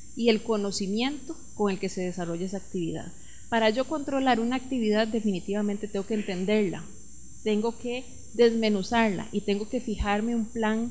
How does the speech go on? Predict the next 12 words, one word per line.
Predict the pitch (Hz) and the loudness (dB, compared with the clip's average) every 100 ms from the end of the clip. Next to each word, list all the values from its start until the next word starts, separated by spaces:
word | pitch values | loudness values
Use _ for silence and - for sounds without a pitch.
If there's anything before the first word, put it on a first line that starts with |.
| - | -6
de | 202 202 | -2 -2
acción, | 185 - 190 175 | -2 -2 0 0
un | 185 | -4
plan | - 220 214 233 233 - - - - | -2 0 0 0 -4 -12 -12 -14 -4
que | 220 | 0
me | 202 185 | 2 2
va | |
a | 185 | 2
llevar | 220 208 196 220 - - - | 2 2 2 0 -6 -12 -4
camino | 220 190 202 214 233 - | 2 4 4 4 2 0
a | 208 208 | 0 2
contribuir | 214 185 180 170 196 240 | 0 0 -2 0 -2 -4